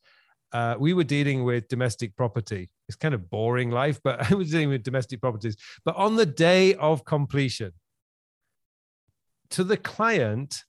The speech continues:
that's really, really, really urgent day.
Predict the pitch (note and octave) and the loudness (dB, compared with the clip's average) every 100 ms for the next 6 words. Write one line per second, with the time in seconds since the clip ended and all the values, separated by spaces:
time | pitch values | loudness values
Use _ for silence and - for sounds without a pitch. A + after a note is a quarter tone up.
0 | _ _ _ F3 F3+ - - - B2+ A2+ | _ _ _ -4 -4 -4 -8 -4 -4 0
1 | C3 G3 G#3 F3+ E3+ C#3+ C#3+ D3+ D#3 C3+ | 4 4 6 6 4 4 4 2 2 0
2 | C#3 B2 A#2 A#2+ G2 | 0 -2 -6 -6 -6